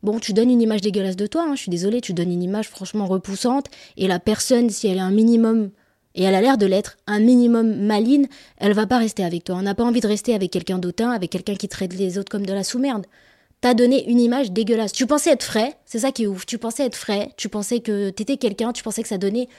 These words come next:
une bonne image et que la personne allait se dire « Waouh, il est trop fort, il a ordonné qu'on m'amène ma quatre fromages ou ma margarita, waouh ! » Non, pas du tout, tu,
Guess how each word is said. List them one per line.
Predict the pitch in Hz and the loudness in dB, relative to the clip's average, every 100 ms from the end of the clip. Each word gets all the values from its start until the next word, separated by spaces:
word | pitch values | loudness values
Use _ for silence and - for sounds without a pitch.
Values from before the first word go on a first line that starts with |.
| - | -8
une | 226 233 | -2 0
bonne | 226 220 | 2 2
image | 226 233 | 0 -2
et | 185 | -6
que | 180 | -6
la | |
personne | 190 175 220 | -6 -4 -4
allait | 185 170 | -4 -4
se | |
dire « | 175 170 | -6 -6
Waouh, | - - 285 - - - - - | -8 -10 -12 -14 -20 -20 -20 -10
il | 208 | -4
est | 196 | -4
trop | - 226 | -4 -6
fort, | - 269 254 233 185 - _ _ - | -6 -6 -4 -4 -8 -14 _ _ -4
il | 233 | 0
a | 190 | 0
ordonné | 254 233 214 220 277 | 0 2 2 2 0
qu'on | 269 233 | 0 -2
m'amène | 208 233 254 247 - _ - | 0 2 2 0 -4 _ -6
ma | 202 | -4
quatre | 214 | -4
fromages | - 208 254 220 | -4 -2 0 -2
ou | |
ma | 208 | -4
margarita, | 202 180 180 175 262 233 | -4 -4 -6 -4 -2 -2
waouh ! » | 175 262 277 214 - - - - | 0 0 0 -2 -8 -20 -16 -8
Non, | 208 202 | -6 -4
pas | 185 | -6
du | 175 180 | -10 -10
tout, | 185 | -12
tu, | 180 | -12